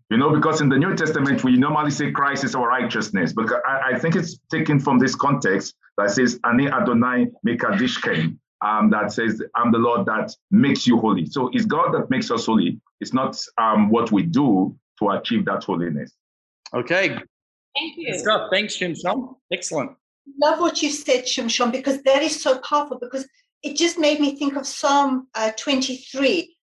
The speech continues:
Speaker 4: Um, it's all, everything and about "He will lead you in paths. He will do this for you." God is the one that does everything. We are incapable. And I just love what you said. It was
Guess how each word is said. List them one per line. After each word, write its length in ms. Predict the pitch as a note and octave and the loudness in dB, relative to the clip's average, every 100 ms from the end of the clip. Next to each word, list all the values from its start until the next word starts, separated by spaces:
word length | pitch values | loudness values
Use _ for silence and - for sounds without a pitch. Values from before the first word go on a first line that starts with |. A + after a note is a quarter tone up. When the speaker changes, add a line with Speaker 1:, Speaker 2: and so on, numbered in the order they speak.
| _ | _
Speaker 4:
Um, 260 | A#3 A3 A3 - - A3 _ _ _ _ - | -6 -4 -4 -8 -20 -20 _ _ _ _ -12
it's 140 | C4+ | -8
all, 300 | - D#4 D4 B3+ | 2 2 4 2
everything 540 | D4+ D4+ E4 C4+ C4+ | 2 2 2 0 0
and 240 | A#3 A#3 A3+ - - | -4 -4 -6 -12 -16
about 400 | A#3+ A#3+ B3 B3 | -6 -2 0 -2
"He 320 | - C#4+ D#4+ | -2 2 4
will 140 | E4 D4+ | 6 4
lead 260 | C#4 C4 | 4 2
you 120 | B3 | 0
in 100 | A3+ | -2
paths. 420 | A3 A3+ F#3+ F3+ - | -4 -2 0 0 -4
He 380 | - C#4+ D4 | -6 0 2
will 180 | D4 D4+ | 2 0
do 280 | - B3+ B3 | -4 -4 -4
this 240 | A3+ G#3+ | -4 -6
for 180 | - G#3 | -6 -6
you." 260 | F#3+ F#3 - _ - A3 - | -4 -6 -6 _ -18 -18 -8
God 360 | C#4+ F4+ G#4 C#4+ | 0 2 4 2
is 160 | A#3 | 0
the 80 | A#3+ | 2
one 220 | G#3 G3+ | 2 2
that 180 | G3+ G3 | 0 0
does 200 | G3+ G3 | -2 -4
everything. 420 | A3+ G#3 G#3 A3+ A3 | -6 -8 -10 -8 0
We 160 | D4 | 2
are 240 | F4+ D#4 - | 4 0 0
incapable. 1000 | B3 - - A3+ D4+ - B3+ F#3 D#3+ - _ - _ | -4 -4 -2 0 0 -2 -4 -2 -2 -4 _ -20 _
And 120 | C4 C4+ | -2 0
I 100 | C4 | 0
just 180 | E4+ | 0
love 280 | C#4 B3 B3 | 2 2 2
what 180 | D4 - | -2 -2
you 60 | D4 | -4
said. 240 | - G#3 | -2 0
It 40 | |
was 200 | G#3+ G#3 | 0 -2